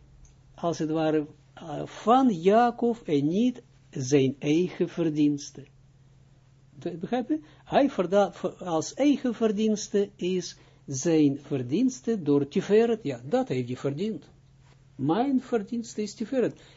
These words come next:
Ik heb mij opgewerkt tot Tiferet, van Jesod tot Tiferet.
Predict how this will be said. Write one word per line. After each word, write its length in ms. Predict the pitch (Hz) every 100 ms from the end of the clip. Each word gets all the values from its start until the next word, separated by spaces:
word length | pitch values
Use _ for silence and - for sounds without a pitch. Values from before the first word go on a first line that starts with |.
| _
Ik 220 | 226 226
heb 160 | 175 151
mij 120 | 156
opgewerkt 580 | 226 - 165 139 135 -
tot 180 | 139 135
Tiferet, 480 | 131 185 233 214
van 220 | - 180 175
Jesod 420 | 180 - 247 -
tot 140 | 110
Tiferet. 400 | 123 - 131 139